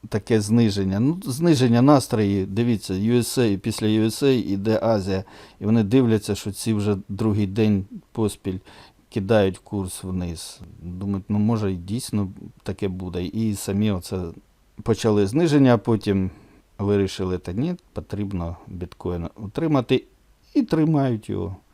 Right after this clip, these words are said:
в нормальному положенні. Ну, а по криптовалюті OneInch, гадаю, моя думка вам зрозуміла на травень двадцять четвертого року. Дуже привабливі,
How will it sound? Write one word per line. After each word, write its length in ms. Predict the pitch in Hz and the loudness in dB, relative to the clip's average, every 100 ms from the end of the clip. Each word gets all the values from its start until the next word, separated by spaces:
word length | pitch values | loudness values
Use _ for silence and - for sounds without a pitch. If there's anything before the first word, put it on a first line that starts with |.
| _ _ - | _ _ -8
в 140 | 117 | 0
нормальному 600 | 110 110 120 113 101 95 | 2 4 4 4 2 -2
положенні. 580 | 90 87 85 82 85 92 - - _ _ - - | -4 -6 -8 -10 -12 -14 -16 -20 _ _ -20 0
Ну, 120 | 135 | 8
а 100 | 139 | 8
по 120 | 120 117 | 8 4
криптовалюті 720 | 131 113 131 123 123 113 110 | 2 4 4 6 4 2 2
OneInch, 640 | 113 110 117 104 92 - - - | 4 4 2 2 0 -10 -14 -6
гадаю, 420 | 104 98 107 101 | -4 0 2 4
моя 160 | 107 | 2
думка 360 | 101 107 98 95 | 2 0 0 -2
вам 260 | 92 98 98 | 0 -2 -4
зрозуміла 760 | 104 113 123 156 214 202 165 | -4 -2 2 4 4 4 4
на 420 | 151 151 151 151 151 _ _ - _ | 4 4 2 0 -6 _ _ -20 _
травень 480 | - 123 139 135 120 | 0 4 6 4 2
двадцять 240 | 123 123 - | 2 0 0
четвертого 500 | - 127 123 123 120 | -2 -2 0 -2 0
року. 500 | 123 120 - 107 110 _ _ - | -2 -6 -10 -10 -12 _ _ -10
Дуже 320 | 107 113 104 | -4 0 0
привабливі, 1040 | - 95 95 90 90 90 85 - 92 87 | -2 -2 -2 -2 -4 -6 -6 -6 -6 -8